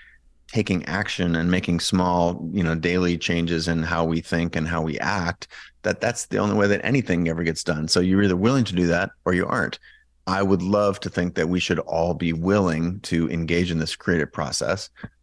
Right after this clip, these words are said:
seeing it as such, defining it as such. That's why making dinner actually matters. Deciding which direction you're gonna drive home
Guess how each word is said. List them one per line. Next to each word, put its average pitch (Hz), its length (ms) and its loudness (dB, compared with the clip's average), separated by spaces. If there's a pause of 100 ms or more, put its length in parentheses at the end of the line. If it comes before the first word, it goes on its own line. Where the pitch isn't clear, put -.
seeing 135 460 2
it 104 140 2
as 85 220 -4
such, - 440 0
defining 104 400 0
it 90 80 2
as 80 100 0
such. 80 220 2
That's 98 240 0
why 85 340 2 (480)
making 92 320 0
dinner 87 300 2
actually 85 380 0
matters. 82 560 2 (540)
Deciding 90 520 2
which 90 200 -2
direction 90 360 0
you're 85 80 -2
gonna 85 180 0
drive 82 300 0
home 90 480 0